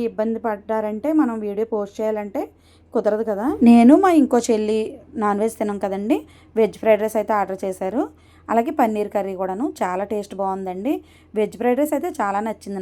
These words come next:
నాకు. "మేమందరం తినేటప్పుడు నువ్వు వీడియో తీసావు కదా, నువ్వు తినేటప్పుడు అయితే తీయొద్దా?" అని మా చెల్లి వాళ్ళ అబ్బాయి అయితే నన్ను కూడా వీడియో తీస్తున్నాడు.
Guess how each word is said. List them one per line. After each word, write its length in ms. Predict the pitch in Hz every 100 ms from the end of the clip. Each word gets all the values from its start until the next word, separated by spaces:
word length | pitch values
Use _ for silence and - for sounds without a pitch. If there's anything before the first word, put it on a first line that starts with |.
| 185
నాకు. 200 | 180 240 440 - _ _ _ _ _ _ _ _ _ _ _ _ _ _ _ _ _ _ _ - 226
"మేమందరం 440 | 233 240 226 247 285
తినేటప్పుడు 440 | 269 269 269 269 262
నువ్వు 140 | 247
వీడియో 180 | 220 226 233
తీసావు 240 | 220 226 220
కదా, 100 | 311
నువ్వు 140 | 294 226
తినేటప్పుడు 420 | 202 196 214 220 220
అయితే 140 | 233 226
తీయొద్దా?" 380 | 208 208 202 208
అని 120 | 285 453 - - _
మా 60 | 220 247
చెల్లి 180 | 214 208
వాళ్ళ 120 | 214 202
అబ్బాయి 180 | 202 202
అయితే 100 | 294 294
నన్ను 160 | 208 185
కూడా 140 | 202 208
వీడియో 200 | 196 202 202
తీస్తున్నాడు. 520 | 190 196 190 180